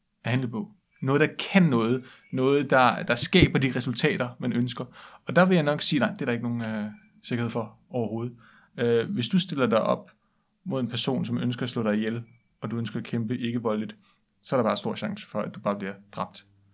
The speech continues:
Altså, det her, det er ikke en måde, hvor du kommer frem i verden med din agenda. Det tror jeg ikke på. Jeg tror, hvis man kommer til det punkt, der, der siger, "Min samvittighed byder mig simpelthen, at jeg ikke kan tage et andet menneskes liv, selvom det truer mig på livet,"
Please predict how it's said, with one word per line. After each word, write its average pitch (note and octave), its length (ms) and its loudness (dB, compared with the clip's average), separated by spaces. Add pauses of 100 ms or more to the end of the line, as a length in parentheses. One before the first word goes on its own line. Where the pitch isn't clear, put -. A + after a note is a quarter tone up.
(420)
Altså, A2+ 140 -6
det B2+ 180 -2
her, C#3+ 120 0
det C3 160 -4
er B2 160 0
ikke C3+ 260 -2 (260)
en A#2+ 180 2
måde, A2+ 360 2
hvor A2 200 0
du B2+ 220 -4
kommer A2+ 400 -2
frem B2 340 -2
i B2+ 60 0
verden A2+ 500 -2
med A#2+ 80 0
din A#2+ 200 -2
agenda. G2+ 400 -2 (1040)
Det E3+ 100 2
tror - 180 -4
jeg A2 80 -2
ikke G#2+ 120 -8
på. A2 280 -8 (260)
Jeg C#3 100 -2
tror, - 460 0 (300)
hvis D#3+ 520 2
man C#3+ 280 2
kommer D3+ 240 -2
til C#3 180 -4
det C3+ 140 -6
punkt, - 560 -4
der, B2+ 80 -6 (280)
der B2+ 80 -4
siger, B2 300 0
"Min C#3 260 0
samvittighed D#3 560 4 (220)
byder E3+ 200 4
mig B2 120 2
simpelthen, B2+ 240 -2
at A2 40 0
jeg A2 60 4
ikke A2+ 100 0
kan - 100 -8
tage B2 140 -2
et G#2 40 0
andet A#2+ 160 0
menneskes A2 320 -4
liv, A#2 180 -4
selvom A2+ 360 -4
det G#2+ 120 -8
truer A#2+ 220 -4
mig A2+ 220 0
på A#2 100 -6
livet," A2 280 -4